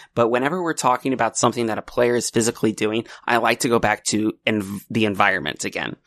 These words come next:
because you're, you're allowing the players then to play in the space. So, for example, climbing. The easiest thing is that they were climbing up this cliff, and it's not that they weren't strong enough, but they met, they didn't necessarily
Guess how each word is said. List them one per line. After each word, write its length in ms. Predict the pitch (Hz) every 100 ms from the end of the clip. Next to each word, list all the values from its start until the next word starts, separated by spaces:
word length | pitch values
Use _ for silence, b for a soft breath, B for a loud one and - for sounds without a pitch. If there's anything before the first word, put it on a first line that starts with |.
| B B B
because 320 | 120 123 110
you're, 240 | 120 123 - -
you're 220 | 123 120
allowing 440 | 113 107 107 123 123
the 80 | 123
players 400 | - 120 113 113
then 200 | 107 104
to 120 | - _
play 400 | - 139 123 90
in 260 | - 110 104
the 100 | 107
space. 520 | - 95 - - - B B B -
So, 300 | 131 104 - _
for 120 | 123
example, 340 | 120 120 117 113
climbing. 640 | - - 113 107 - -
The 180 | - 131
easiest 360 | 131 143 139 -
thing 220 | 120 117
is 200 | 110 92
that 220 | 104 98 b b b _ _ -
they 300 | 113 113 _ -
were 120 | 120
climbing 640 | - - 110 131 135 131 -
up 220 | 127 _
this 180 | 117 -
cliff, 560 | - - 120 202 - _ _ -
and 100 | 127
it's 200 | 131 -
not 160 | 151 175
that 100 | 165
they 120 | 139
weren't 240 | 127 120
strong 420 | - - 107 123
enough, 260 | 160 190 196 B B -
but 200 | 98 -
they 240 | 135 170
met, 260 | 151 127 - - _ _ - - _
they 140 | 135
didn't 300 | 139 151 127
necessarily 720 | 127 127 117 - 117 117 113